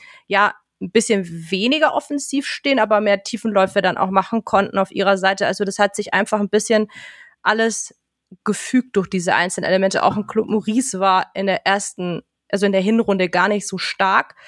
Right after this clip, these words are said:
Der hat sich erst in der Rückrunde stabilisiert. Und, ähm, ja, dann kam Jeffrey Hauvelow als etatmäßiger Kapitän zurück. Das hat natürlich vielleicht auch nochmal der Mannschaft so ein bisschen was mitgegeben. Der kannte ja Baum auch schon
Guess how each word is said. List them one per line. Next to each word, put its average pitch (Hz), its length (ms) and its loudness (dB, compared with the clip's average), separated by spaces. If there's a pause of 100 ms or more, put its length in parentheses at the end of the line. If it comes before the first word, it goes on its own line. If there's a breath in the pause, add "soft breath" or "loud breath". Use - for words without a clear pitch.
(220 loud breath)
Der 214 100 4
hat 208 100 0
sich 208 140 -8
erst 208 160 0
in 214 80 2
der 202 140 4
Rückrunde 175 600 0
stabilisiert. 185 920 0 (480 loud breath)
Und, 202 520 2
ähm, 196 320 2 (140)
ja, 190 280 0 (480)
dann 190 180 2
kam 208 400 0
Jeffrey 208 360 0
Hauvelow 214 460 2
als 196 340 0
etatmäßiger 202 640 2
Kapitän 220 560 -2
zurück. 240 460 -2 (220 loud breath)
Das 208 120 0
hat 214 140 2
natürlich 214 220 0
vielleicht - 160 -6
auch 208 100 6
nochmal 226 240 2
der 214 80 4
Mannschaft 214 360 -2
so 214 120 -2
ein 214 80 2
bisschen 208 280 0
was 196 200 0
mitgegeben. 214 640 0
Der 196 100 2
kannte 208 340 -2
ja 196 140 4
Baum 196 260 2
auch 190 180 -2
schon 202 280 0